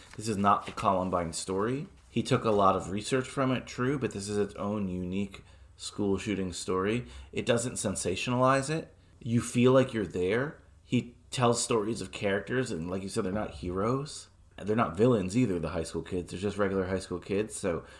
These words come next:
when you see their death, it's super impactful.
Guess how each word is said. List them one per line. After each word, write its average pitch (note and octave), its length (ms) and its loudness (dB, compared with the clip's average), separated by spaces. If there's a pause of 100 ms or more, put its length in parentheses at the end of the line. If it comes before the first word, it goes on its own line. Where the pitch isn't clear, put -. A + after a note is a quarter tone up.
(100)
when G#2+ 160 0
you A#2 100 4
see A2 220 -2
their F#2 180 2
death, G2+ 400 -2
it's - 440 -10 (200)
super A#2 460 2
impactful. D#2+ 680 -6